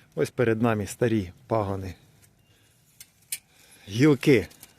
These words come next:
ожини. Ну, для ожини, по-перше, потрібно обов'язково робити шпалеру,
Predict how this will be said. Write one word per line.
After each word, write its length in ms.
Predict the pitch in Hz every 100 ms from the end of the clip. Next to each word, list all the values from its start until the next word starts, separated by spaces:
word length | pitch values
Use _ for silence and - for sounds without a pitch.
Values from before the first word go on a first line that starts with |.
| _ 98 98 - - -
ожини. 480 | 120 117 151 160 143 - - - - - _ _ -
Ну, 140 | 160
для 220 | 110 123
ожини, 360 | 123 120 127 113
по-перше, 420 | 107 113 107 107
потрібно 460 | - 101 120 101 95
обов'язково 560 | 95 98 - 120 98
робити 360 | 98 101 98 98
шпалеру, 460 | - 117 113 85